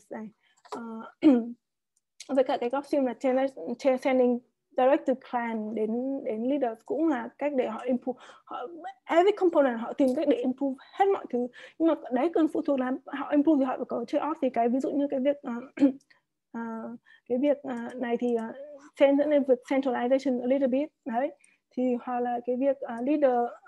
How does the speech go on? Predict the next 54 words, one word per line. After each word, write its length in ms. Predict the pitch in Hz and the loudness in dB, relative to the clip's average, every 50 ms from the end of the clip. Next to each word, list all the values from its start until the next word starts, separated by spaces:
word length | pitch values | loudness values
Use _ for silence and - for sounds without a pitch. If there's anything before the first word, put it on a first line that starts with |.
| 311 294 277 285 | -20 -20 -20 -20
schedule 600 | - - - - 269 262 262 - 254 247 233 233 233 - _ - | -16 -10 -2 2 2 2 2 2 0 0 0 0 -4 -10 _ -2
<clears throat> 400 | - 294 269 240 226 247 - - | 2 4 4 4 2 -2 -6 0
is 140 | - 269 247 - _ - | 0 0 0 0 _ 0
predictable 440 | 285 277 285 285 294 269 247 254 240 247 247 | 0 0 2 0 0 0 2 2 2 2 0
thì 120 | 269 - - | -2 -6 -4
cũng 260 | - 269 262 311 330 320 320 | -2 -2 0 0 2 0 0
liên 160 | 320 311 311 | 0 0 -2
quan 100 | 302 277 | -2 -2
đến 100 | 254 240 | -2 -2
vấn 100 | 254 262 | -2 0
đề 100 | 294 294 | 0 -2
security 480 | 269 - 240 - 277 262 262 269 - - | -4 -4 -4 -2 0 0 0 -2 -6 -8
a 80 | - | -6
little 240 | 233 254 - - - | -4 -4 -6 -6 -6
bit. 160 | 247 - - _ _ _ _ _ _ - | -8 -10 -10 _ _ _ _ _ _ -4
Nhưng 180 | - 285 311 311 | 0 0 2 2
mà 260 | 294 269 247 240 - - - | 2 0 -2 -4 -8 -10 -8
cái 180 | 254 233 240 | -6 -4 0
em 120 | 269 294 294 | 2 2 2
nhận 120 | 294 285 - | 0 0 -4
thấy 100 | 254 254 | -6 -6
là 100 | 269 254 240 - - - _ _ _ _ | -6 -6 -8 -10 -20 -20 _ _ _ _
họ 380 | _ - - 285 294 254 262 | _ -8 -2 -2 -2 0 -2
biết 260 | 277 254 285 339 349 | -2 0 0 0 0
là 80 | 359 294 | 0 -4
họ, 380 | 247 240 240 - - - - _ _ | -4 -4 -6 -8 -8 -12 -16 _ _
họ, 300 | - - 254 - - - _ | -14 -14 -12 -12 -14 -16 _
họ 180 | - - 269 233 | -8 -6 -2 -2
đang 200 | 240 233 240 233 | -2 -2 -2 -2
ở 40 | 233 | -2
đâu, 160 | 247 233 233 | -2 -2 -2
họ 120 | 233 - - 302 | -2 -6 -4 2
biết 140 | 262 285 294 | 4 4 4
là 80 | 277 | 2
họ 180 | 226 214 247 - | -2 -6 -12 -12
có 120 | - - 233 - | -12 -12 -10 -8
cái 80 | 254 233 | -6 -6
này 180 | 247 233 233 - _ _ _ _ - | -6 -6 -8 -12 _ _ _ _ -10
và 80 | - 220 214 | -8 -6 -6
họ 120 | 254 - | -6 -2
tìm 220 | - 285 269 240 | 2 2 2 4
cách 140 | 262 269 269 - | 4 2 2 2
improve 420 | 262 254 240 - 277 269 254 240 | -2 -4 -2 -2 -2 -2 0 -2
đấy 80 | 226 226 214 | -4 -4 -6
chứ 100 | 294 277 | -8 -6
không, 280 | - 285 269 269 254 254 _ _ - | -4 -4 -2 -4 -4 -6 _ _ -6
không 100 | 269 254 | -4 -4
phải 100 | 254 247 | -4 -4
là 100 | 240 240 | -6 -8
họ 220 | 247 254 - - 240 208 | -10 -10 -10 -8 -2 2
give 280 | 285 311 - - - 311 | 2 2 2 2 -4 -4
up. 60 | 311 - _ _ _ _ _ _ _ _ _ | -4 -6 _ _ _ _ _ _ _ _ _
Đã 100 | - - | -12 -10
vậy 120 | 233 - | -10 -10